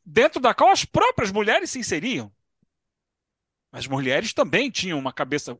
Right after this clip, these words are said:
ou a maior parte delas, vivendo dentro de um mundo em que aquilo era visto dessa forma. É, a menina de treze anos era culpada por ter, ter ido atrás dos jogadores, tentar ali um autógrafo, uma camisa, alguma coisa,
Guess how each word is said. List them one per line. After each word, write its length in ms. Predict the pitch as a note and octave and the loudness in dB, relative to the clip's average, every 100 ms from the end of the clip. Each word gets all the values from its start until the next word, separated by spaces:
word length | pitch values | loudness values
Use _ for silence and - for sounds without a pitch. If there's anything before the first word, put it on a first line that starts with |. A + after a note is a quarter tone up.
| _ | _
ou 380 | A#2+ A#2+ A#2 A#2+ | -10 -8 -8 -8
a 40 | |
maior 480 | A#2+ B2+ C3 C3+ - | -4 0 2 2 0
parte 360 | C#3+ C3+ - B2 | -4 -4 -6 -2
delas, 480 | C3+ C3 G3 A3 - - - - | 0 2 0 -4 -10 -20 -20 -10
vivendo 400 | C#3 D#3 D#3 A3 | -4 0 0 0
dentro 320 | F3 G#3+ A#3+ A#3+ | 2 0 2 -2
de 60 | |
um 60 | B3+ | -2
mundo 280 | B3+ F4 G4 | -2 0 -2
em 60 | |
que 140 | - G4+ | 0 -2
aquilo 440 | - F4 G#4 G#4 | 0 0 4 6
era 160 | G4+ F4 | 6 2
visto 280 | C4 - - | -2 -4 -4
dessa 260 | F4 G4+ | -4 -4
forma. 500 | - G#3 G#3+ C#3 A#2 _ _ _ _ _ - | -2 0 2 0 -12 _ _ _ _ _ -6
É, 560 | C3+ C#3 C3 A#2+ A#2+ - _ _ - | -2 0 -2 -4 -10 -20 _ _ -4
a 140 | C#3+ | -2
menina 420 | D#3 D#3 F#3+ A#3+ | 0 0 2 2
de 120 | G3+ | 0
treze 320 | G3+ A#3 A#3 A#3+ | 0 0 0 0
anos 460 | C#4+ F#4 - - _ _ F#3 | 2 0 -4 -8 _ _ 0
era 240 | F3 B3 | 2 2
culpada 640 | - G4+ - G3+ A3+ C4+ | 2 2 4 4 4 2
por 220 | - E3 | -4 -8
ter, 360 | - G#3 F#3 F#3 - | -2 -2 0 -6 -6
ter 200 | G3+ F#3 | 0 0
ido 220 | F3+ C4 | 0 0
atrás 460 | C4+ - F#3+ A3+ A3 | 0 2 4 2 0
dos 120 | G3 | -6
jogadores, 760 | F3 E3+ C#3 E3+ B3 D4+ B3+ - - _ _ | -6 -6 0 4 4 4 -4 -12 -20 _ _
tentar 440 | E3+ D#3+ F3+ A3 F#3+ | -10 -2 2 4 4
ali 260 | D3 A3+ | 0 -2
um 80 | G#3+ | -2
autógrafo, 720 | E3+ - A3+ C4 G3 D#3 - | -2 2 4 6 2 -4 -6
uma 140 | D#3+ C#3 | -8 -8
camisa, 540 | F3 D3+ C4+ C4 E3 | -6 -2 0 0 -2
alguma 280 | D3+ E3+ D3+ | -4 -4 -4
coisa, 480 | - G#3 C#4+ D4 | 4 6 6 2